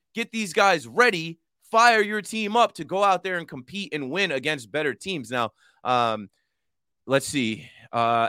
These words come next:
Alex, if we go to the notes, there is a tweet that I screenshot from, uh, Tim Reynolds about the time that, uh, K D could miss. So how many games could Kevin Durant miss? If it's two weeks, six games.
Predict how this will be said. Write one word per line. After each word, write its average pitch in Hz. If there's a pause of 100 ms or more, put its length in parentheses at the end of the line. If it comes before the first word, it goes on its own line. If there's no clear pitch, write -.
Alex, 156
if 151
we 139
go 175
to 185
the 180
notes, 151
there 143
is 131
a 127
tweet 185
that 156
I 143
screenshot 143 (460)
from, 127
uh, 110
Tim 170
Reynolds 127 (680)
about 127
the 127
time 131 (440)
that, 117
uh, 110
K 135
D 123
could 110
miss. 101
So 110
how 180
many 226
games 220
could 220
Kevin 233
Durant 226
miss? 262 (340)
If 110
it's -
two 247
weeks, 254 (320)
six -
games. 92